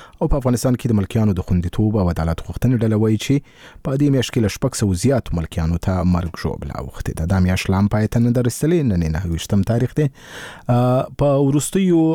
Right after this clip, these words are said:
څو ورځو کې دوه پرله پسې چاودنې، یوه په کندهار کې او بله هم په کابل پوهنتون کې د ډېرې ملکي مرګ ژوبلې سبب شوه. زما همکاره ناجیه صافی، اه، د شپږویشت کلنې حلیمې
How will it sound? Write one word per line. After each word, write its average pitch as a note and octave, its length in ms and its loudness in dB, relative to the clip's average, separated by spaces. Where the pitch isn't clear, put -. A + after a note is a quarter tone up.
څو C#3+ 200 2
ورځو C3+ 340 0
کې B2+ 500 0
دوه D#3 200 0
پرله G2+ 260 -2
پسې G2 320 -2
چاودنې، F#2 400 2
یوه A2 180 0
په - 80 -4
کندهار F#2+ 480 0
کې - 160 -4
او D3 160 2
بله B2+ 160 2
هم C3 240 2
په A2+ 320 0
کابل B2 400 0
پوهنتون E2+ 400 0
کې F#2 380 0
د F#2 260 0
ډېرې A2+ 420 2
ملکي F#2+ 380 0
مرګ F2+ 160 -2
ژوبلې F#2 500 0
سبب D2+ 340 -6
شوه. - 160 -8
زما F#3 220 2
همکاره C#3+ 640 2
ناجیه A#2+ 300 0
صافی، C#3+ 440 0
اه، G#2+ 120 -2
د F#2 240 2
شپږویشت F#2+ 580 -2
کلنې B2+ 720 2
حلیمې A2+ 440 2